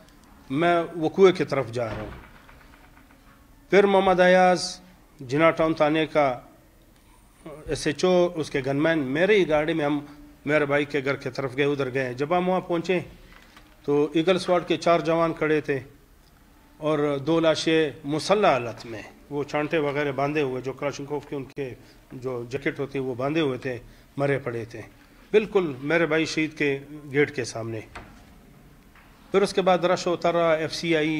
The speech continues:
इंट-, इंटेलिजेंस वाले आए, पुलिस वाले और आए, फिर वो इनके जो क्राइम सीन वाले हैं वो आ गए, सब, सब आ गए। फिर उन लोगों ने जो कार्रवाई करनी थी, जिसमें जितना वक्त लगा वो तो अब मुझे याद नहीं है।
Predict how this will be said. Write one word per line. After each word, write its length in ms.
इंट-, 840
इंटेलिजेंस 560
वाले 280
आए, 280
पुलिस 300
वाले 200
और 260
आए, 280
फिर 140
वो 560
इनके 220
जो 160
क्राइम 300
सीन 260
वाले 220
हैं 100
वो 220
आ 120
गए, 200
सब, 400
सब 240
आ 120
गए। 180
फिर 180
उन 60
लोगों 180
ने 80
जो 120
कार्रवाई 360
करनी 280
थी, 100
जिसमें 300
जितना 260
वक्त 200
लगा 240
वो 240
तो 120
अब 80
मुझे 240
याद 240
नहीं 180
है। 120